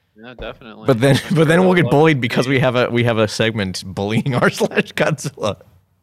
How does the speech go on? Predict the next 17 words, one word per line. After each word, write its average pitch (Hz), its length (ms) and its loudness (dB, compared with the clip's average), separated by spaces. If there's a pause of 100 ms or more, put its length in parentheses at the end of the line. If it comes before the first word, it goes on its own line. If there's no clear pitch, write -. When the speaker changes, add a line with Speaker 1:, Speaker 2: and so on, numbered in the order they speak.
(460)
Speaker 1:
Yeah, 196 320 -4
but 196 140 -4
I'm 226 160 -6
sure, 240 520 -4
uh, - 180 -20 (380)
it's 208 160 -12
Reddit. 110 340 -6
Everyone 160 320 -8
hates 131 240 -10
themselves 101 400 -16
on 98 80 -20
Reddit. 101 340 -20
Speaker 2:
That's 110 280 -2
fair. 80 360 -6 (920)
All 85 120 -6
right. 80 240 -6
Speaker 1:
Yeah. 101 100 -20